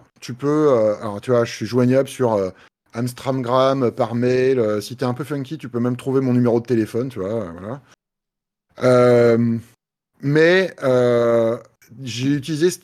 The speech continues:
c-, c-, cette allégorie du, du, de, de la crotte de nez. Tu te balades avec un pote, tu vois,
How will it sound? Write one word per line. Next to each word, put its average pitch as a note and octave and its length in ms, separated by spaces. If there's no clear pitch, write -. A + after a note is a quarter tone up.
c-, C#3 220
c-, B2+ 260
cette C3 220
allégorie C3+ 420
du, B2+ 460
du, B2 280
de, B2+ 240
de B2+ 120
la B2+ 100
crotte B2+ 180
de A#2+ 80
nez. F#2 160
Tu C#3 100
te C3+ 40
balades E3+ 220
avec D3 160
un B2+ 120
pote, D#3 240
tu - 100
vois, C#3 240